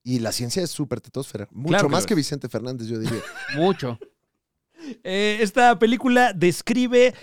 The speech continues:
Speaker 2: la relación entre los hoyos negros que describía Albert Einstein y algunos otros colegas suyos con la teoría, eh, me parece que la teoría de cuerdas, eh, esta teoría que dice que una partícula está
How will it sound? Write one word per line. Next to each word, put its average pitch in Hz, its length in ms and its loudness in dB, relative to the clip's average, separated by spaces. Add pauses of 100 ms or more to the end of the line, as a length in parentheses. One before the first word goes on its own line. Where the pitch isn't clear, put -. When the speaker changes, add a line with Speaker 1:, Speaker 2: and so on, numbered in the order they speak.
(120)
Speaker 2:
la 180 240 4
relación 220 640 4
entre 156 260 -2
los 160 240 -2
hoyos 214 240 0
negros 190 400 -2
que 147 120 -4
describía 151 680 -2 (220)
Albert 175 360 2 (100)
Einstein 170 640 0
y 127 320 -2
algunos 135 300 -2
otros 131 180 -8
colegas 151 320 -2
suyos 262 400 -2 (280)
con 254 480 2
la 151 320 2
teoría, 202 720 2 (200)
eh, 131 680 0
me 131 100 -2
parece 160 200 -4
que 170 80 -4
la 143 80 0
teoría 156 240 -2
de 165 80 -4
cuerdas, 147 580 0
eh, 110 180 -6
esta 139 160 -6
teoría 156 220 -6
que 160 100 -6
dice 165 200 -6
que 160 220 -6
una 175 200 -4
partícula 180 760 -2 (200)
está 147 1000 0